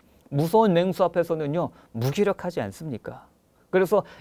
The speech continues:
양이 할 수 있는 지혜로운 양이 되기 위해서는 딱 한 가지죠. 목자에게 붙어서면 됩니다.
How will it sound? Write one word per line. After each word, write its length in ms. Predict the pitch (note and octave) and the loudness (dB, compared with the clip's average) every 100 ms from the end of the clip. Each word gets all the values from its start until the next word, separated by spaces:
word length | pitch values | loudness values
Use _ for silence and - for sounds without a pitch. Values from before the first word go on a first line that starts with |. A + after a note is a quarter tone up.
| - | 4
양이 300 | D#3 G3 G#3+ | 6 6 4
할 220 | G#3 A#3+ | 0 -2
수 160 | A#3 A#3 | -4 -4
있는 360 | F3+ C3 C#3+ - | -6 -6 -8 -10
지혜로운 720 | - - C#3+ G3+ A#3 A#3 G#3 | -12 -4 0 2 4 4 2
양이 260 | C#3+ D3+ F#3+ | 0 0 0
되기 320 | D3+ D3 D#3 | -2 -2 -2
위해서는 400 | C#3 C3 D3 C#3 | 0 -2 -4 -4
딱 200 | C#3+ - | -6 -6
한 80 | D3+ | -6
가지죠. 500 | B2 F2+ G2 A#2 - _ _ _ - - | -6 -6 -12 -18 -20 _ _ _ -20 -12
목자에게 760 | - B2 A#2 E3 C#3 B2 F#3+ B3+ _ | -2 -2 0 2 2 2 -4 -6 _
붙어서면 560 | - A#2+ A#2+ A2 A2+ C#3 | -12 -6 -4 -2 -2 -4
됩니다. 460 | G2+ F#2+ F#2+ G#2+ | -6 -8 -12 -16